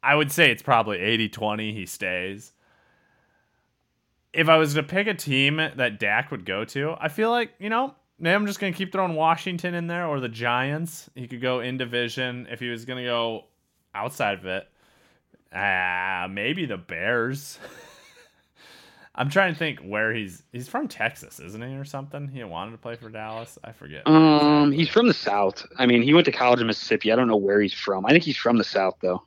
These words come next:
Speaker 1: Okay. So maybe the Panthers or the Falcons, I guess, if the, I, 'cause I assume the Falcons are probably moving on from Matt Ryan.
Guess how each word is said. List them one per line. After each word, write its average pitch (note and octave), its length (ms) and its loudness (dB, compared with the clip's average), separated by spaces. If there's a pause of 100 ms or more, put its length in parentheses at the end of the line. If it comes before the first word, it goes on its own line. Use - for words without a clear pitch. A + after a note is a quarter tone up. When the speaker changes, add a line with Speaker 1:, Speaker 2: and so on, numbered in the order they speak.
Speaker 1:
Okay. E2+ 440 -12 (560)
So - 120 -8
maybe A#3 180 6
the A#3 80 2
Panthers D#3 500 0
or B2+ 180 0
the A#2+ 80 -2
Falcons, A#2 580 -8
I B2 120 -2
guess, B2 440 -6 (160)
if - 140 -18
the, F2 140 -12 (320)
I, F#2+ 100 -14
'cause F#2 240 -18
I F#2+ 60 -8
assume G2+ 260 -12
the E2+ 60 -14
Falcons C#2+ 420 -14
are D2 60 -14
probably D2 400 -14
moving D2+ 300 -18
on D#2+ 200 -18
from E2 140 -20
Matt D2 200 -14
Ryan. E2 380 -12